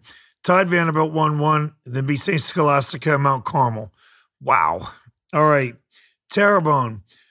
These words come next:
uh, wound up losing to Hanville two to six and beat South Beauregard four to one.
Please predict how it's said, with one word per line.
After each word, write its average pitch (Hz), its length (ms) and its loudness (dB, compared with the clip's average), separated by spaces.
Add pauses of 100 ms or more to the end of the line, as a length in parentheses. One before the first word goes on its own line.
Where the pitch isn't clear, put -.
(100)
uh, 143 260 0
wound 156 220 0
up 143 140 -6
losing 156 480 0
to 127 140 -4
Hanville 156 400 2
two 185 200 0
to 151 80 0
six - 560 -2 (460)
and 151 160 -2
beat 147 140 -2
South 151 280 -2
Beauregard 147 480 2
four 143 260 -2
to 123 60 0
one. 170 500 0